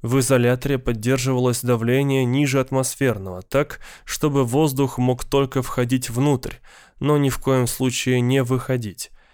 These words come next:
Ни одна вредоносная частица не должна была вырваться наружу.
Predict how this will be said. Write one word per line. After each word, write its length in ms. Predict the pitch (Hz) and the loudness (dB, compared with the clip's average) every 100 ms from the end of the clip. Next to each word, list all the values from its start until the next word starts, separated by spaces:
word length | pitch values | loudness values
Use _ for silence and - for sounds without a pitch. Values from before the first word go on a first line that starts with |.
| _ - | _ -2
Ни 160 | 123 | 2
одна 320 | 127 120 131 | 4 4 4
вредоносная 580 | 117 120 123 123 120 - | 4 2 4 4 2 0
частица 640 | 113 117 - - 135 - | -2 -4 -4 -4 -2 -2
не 140 | 127 123 | 0 2
должна 420 | 120 113 113 127 | 2 0 2 0
была 240 | 123 123 | 2 0
вырваться 500 | 113 123 117 117 - | 2 0 0 -2 -2
наружу. 540 | 120 117 113 92 - | -2 0 -2 -6 -14